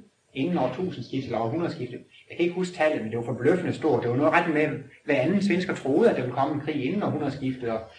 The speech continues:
femoghalvfjerds procent troede, at der ville komme en, enten før eller efter. Og det vil jo sige, ganske kort efter, det vil jo sige, at de fleste mennesker går faktisk og regner med, at vi står over for en krig. Og når man ser, hvordan de smider bomber over Libanon og smadrer huse og så videre, så synes man jo, det er så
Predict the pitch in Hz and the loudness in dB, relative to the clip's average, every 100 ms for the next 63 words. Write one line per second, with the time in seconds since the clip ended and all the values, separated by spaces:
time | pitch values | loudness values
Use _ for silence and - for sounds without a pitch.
0 | - 190 208 143 156 156 123 147 - 151 | -8 0 2 2 2 0 -2 -4 2 6
1 | 190 180 120 120 147 196 190 - - - | 6 6 2 2 4 4 2 0 -2 -10
2 | - _ - - - 180 170 - 185 - | -20 _ -20 -14 -2 0 0 6 6 8
3 | - - - 170 - - - - - 175 | 4 2 4 0 0 -8 -20 -14 0 2
4 | 226 196 160 - 185 226 - - - - | 4 4 4 4 2 2 2 -8 -18 -20
5 | _ _ - 156 151 127 160 139 135 120 | _ _ -2 0 0 4 4 4 0 0
6 | 170 214 196 - 175 202 - 120 220 220 | 4 6 4 2 0 2 0 0 0 0
7 | 180 180 226 - 247 262 220 - - 139 | 2 2 0 4 4 4 0 -8 -4 -2
8 | 151 233 208 185 139 147 - 180 - 165 | 2 2 2 0 -2 -6 2 6 6 6
9 | - 123 123 - 143 107 - - _ _ | 4 2 0 -2 -2 -4 -6 -16 _ _
10 | _ _ _ _ _ _ _ _ _ - | _ _ _ _ _ _ _ _ _ -4
11 | 165 214 190 - 269 190 196 190 202 180 | 4 6 6 6 6 8 6 4 2 4
12 | 180 - 170 220 180 147 147 190 202 143 | 4 6 6 8 8 8 6 4 0 0
13 | 139 151 135 156 147 175 156 139 160 180 | 0 0 -2 2 2 4 2 2 0 -2
14 | 175 139 120 127 127 151 - - 190 175 | -2 -2 -2 -2 -2 -2 -2 -4 -4 -2
15 | 143 123 143 147 - | -2 0 0 0 0